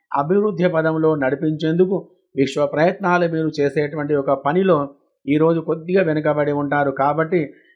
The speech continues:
గ్రహచార స్థితిని అనుకూలించి మంచి ఫలితాలు కలగడానికి ఈరోజు ఉదయం అమ్మవారికి కుంకుమార్చన చేసి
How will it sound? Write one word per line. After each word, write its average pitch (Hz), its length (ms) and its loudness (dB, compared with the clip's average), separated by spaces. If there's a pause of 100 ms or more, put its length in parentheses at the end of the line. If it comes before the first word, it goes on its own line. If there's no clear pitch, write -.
(160)
గ్రహచార 180 460 4
స్థితిని 165 500 -2 (580)
అనుకూలించి 160 720 0 (260)
మంచి 147 220 2
ఫలితాలు 156 460 0
కలగడానికి 156 680 0 (340)
ఈరోజు 147 360 0
ఉదయం 170 420 4 (340)
అమ్మవారికి 156 640 0
కుంకుమార్చన 175 680 -2
చేసి 147 580 -2